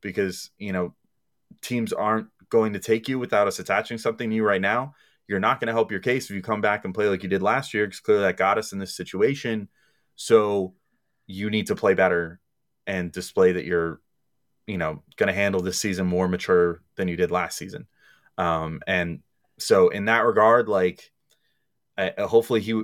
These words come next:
that would resonate with him. And then they could say, "Look, you know, if you do that, then if you still really want out by, like, midway through the season, we'll trade you." Um, and, you know, if Julius still says that, then cool, then they can get something for him at the deadline or even before. Um,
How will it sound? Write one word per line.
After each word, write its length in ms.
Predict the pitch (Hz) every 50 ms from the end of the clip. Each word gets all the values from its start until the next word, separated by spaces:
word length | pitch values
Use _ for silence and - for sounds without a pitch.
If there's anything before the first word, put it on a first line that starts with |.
| - 101
that 120 | 104 104 104
would 120 | 101 90
resonate 360 | 95 101 107 110 117 120 123
with 140 | 113 123 -
him. 240 | 131 135 139 135 120
And 100 | 104 101
then 120 | 101 101
they 100 | 101 95
could 160 | - 107 92
say, 180 | - - 110 98
"Look, 280 | 95 98 95 90 - _
you 140 | - 101 95
know, 100 | 92 92
if 80 | 92
you 100 | 104 98
do 140 | 92 107 110 113
that, 280 | 120 139 143 123 -
then 160 | 107 104 101
if 120 | 95 - -
you 60 | 101
still 260 | - - - 120 117
really 220 | 117 113 113 110 104
want 240 | 104 110 110 110
out 260 | 123 139 131 110 - -
by, 120 | 98 98
like, 180 | 98 95 90 104
midway 240 | 101 98 101 98
through 160 | 92 - 107 95
the 60 | 92
season, 280 | - 131 131 107 101
we'll 120 | 95 95 92
trade 260 | - 120 131 113 -
you." 160 | 87 - - _ _ _ _ _ _ _ _ _ _ _ - -
Um, 480 | 87 87 85 85 85 85 85 80 - -
and, 320 | 95 92 87 87 80 - _ -
you 160 | 82 92 92
know, 120 | 87 85 82
if 80 | -
Julius 340 | - - 95 90 87 - -
still 280 | - - 90 87 85 80
says 320 | - - 92 92 92 98
that, 220 | 120 123 127 -
then 300 | - 98 92 90 87 87 - _ _ _ _ _ _ _ _ _ _ _ _ -
cool, 200 | - 156 110 87
then 160 | 78 95 90
they 100 | 90 92
can 140 | 92 107 98
get 100 | 98 95
something 240 | - 110 104 107 101
for 140 | - 113 107
him 80 | 107 104
at 120 | 104 -
the 80 | - -
deadline 400 | 104 104 104 92 87 87 87 87
or 120 | 87 90
even 220 | 92 92 95 90
before. 400 | 85 92 - - 113 98 - - _ _ _ _ _ _ _ _ _ _
Um, 540 | - 95 87 87 87 87 85 85 82 85 87